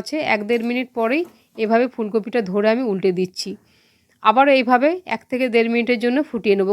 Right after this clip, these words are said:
খুব বেশিক্ষণ কিন্তু ফোটানো যাবে না, তাহলে ফুলকপিটা একেবারে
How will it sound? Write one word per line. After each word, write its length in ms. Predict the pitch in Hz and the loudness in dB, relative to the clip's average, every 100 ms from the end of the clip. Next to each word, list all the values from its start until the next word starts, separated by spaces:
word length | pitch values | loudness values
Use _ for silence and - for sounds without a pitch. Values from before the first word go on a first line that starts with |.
| 208 | -2
খুব 120 | 294 240 | -4 0
বেশিক্ষণ 360 | 240 240 269 254 262 | 0 2 -2 -2 -2
কিন্তু 220 | 240 302 339 _ _ _ | -4 -4 -6 _ _ _
ফোটানো 340 | 226 247 247 240 | 0 2 4 4
যাবে 160 | 226 247 | 4 2
না, 40 | 302 | 0
তাহলে 180 | 247 240 | 0 -2
ফুলকপিটা 440 | - 214 226 220 254 208 | -4 -4 -4 -2 0 0
একেবারে 300 | 214 214 | 0 0